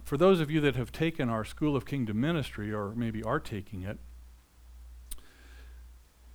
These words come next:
more time is spent on this subject of identity than on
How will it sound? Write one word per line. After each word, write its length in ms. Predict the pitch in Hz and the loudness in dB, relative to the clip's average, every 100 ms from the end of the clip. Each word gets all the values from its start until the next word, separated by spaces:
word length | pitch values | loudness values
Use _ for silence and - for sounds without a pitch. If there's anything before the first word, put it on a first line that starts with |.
| - - - | -20 -16 -2
more 280 | 123 196 247 | 4 6 6
time 640 | - 175 170 127 117 120 | 4 0 2 2 2 0
is 140 | 107 | -4
spent 560 | - - - 160 117 98 - | -6 -8 -2 0 0 -2 -4
on 160 | 117 | -2
this 180 | 110 110 | -2 -4
subject 540 | - 147 147 156 147 | -4 -2 0 -2 -4
of 100 | 131 | -2
identity 720 | 117 110 107 120 113 - 101 90 | -2 -2 0 -2 -2 -4 -8 -6
than 220 | 117 110 | -2 -2
on 160 | 107 | -2